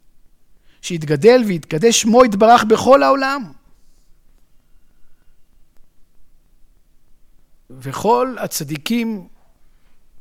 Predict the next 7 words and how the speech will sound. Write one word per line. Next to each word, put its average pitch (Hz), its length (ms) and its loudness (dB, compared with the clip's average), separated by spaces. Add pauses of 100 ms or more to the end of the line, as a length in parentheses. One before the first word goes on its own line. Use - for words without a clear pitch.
(120)
בניו, 160 520 0
תלמידיו 175 500 -2
של 190 160 -2
אברהם 170 380 2
אבינו, 160 440 -6
הולכים 226 380 -6
בדרכו, 226 560 -2